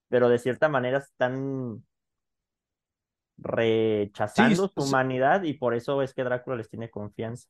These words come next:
Speaker 1: Y pues
Speaker 2: Exacto,
Speaker 1: sí,
Speaker 2: eh.
Speaker 1: si bien los demás vampiros no confían en ellos por ser humanos, pues confían en Drácula, entonces nomás por eso los toleran. <laughs>
Speaker 2: Sí, sí, pero también es el hecho de por qué son o por qué rechazan su humanidad y
Speaker 1: Ujú.
Speaker 2: todo eso,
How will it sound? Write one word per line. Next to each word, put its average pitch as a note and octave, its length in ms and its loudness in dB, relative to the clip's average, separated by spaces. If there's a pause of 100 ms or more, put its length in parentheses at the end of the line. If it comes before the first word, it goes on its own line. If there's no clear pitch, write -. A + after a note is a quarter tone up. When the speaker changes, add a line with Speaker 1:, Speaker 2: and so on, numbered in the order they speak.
Speaker 1:
Y A#2+ 120 0
pues B2+ 160 6
Speaker 2:
Exacto, G3 60 2
Speaker 1:
sí, F#3+ 60 6
Speaker 2:
eh. F3 40 6
Speaker 1:
si E3+ 100 4
bien C#3+ 200 2
los D#3+ 100 4
demás C3 260 2
vampiros D#3 380 -2
no D3+ 200 -2
confían D3+ 360 -2
en D#3 120 -4
ellos D#3 240 -6
por G#2 200 -10
ser A#2+ 100 -2
humanos, D3+ 460 -2
pues - 140 -12
confían G#2 340 -4
en A2 100 -4
Drácula, A#2 380 -2
entonces G#2+ 240 -12
nomás A2 260 -6
por A#2 140 -2
eso - 140 -8
los G2+ 260 -8 (200)
toleran. G#2 540 -2
<laughs> - 340 -2
Speaker 2:
Sí, F3+ 120 4
sí, G3+ 220 2 (360)
pero F3 160 0
también E3 300 -2
es F3 160 -2
el E3+ 120 2
hecho D#3+ 260 -2
de D3+ 120 0
por C3+ 320 -6
qué D3 420 2
son C#3 600 -6
o B2+ 220 2
por B2+ 180 2
qué D#3 80 4
rechazan C#3 500 0
su - 120 -12
humanidad C#3+ 580 2
y C#3 80 4
Speaker 1:
Ujú. C3 80 -6
Speaker 2:
todo C#3 260 2
eso, D#3+ 200 -2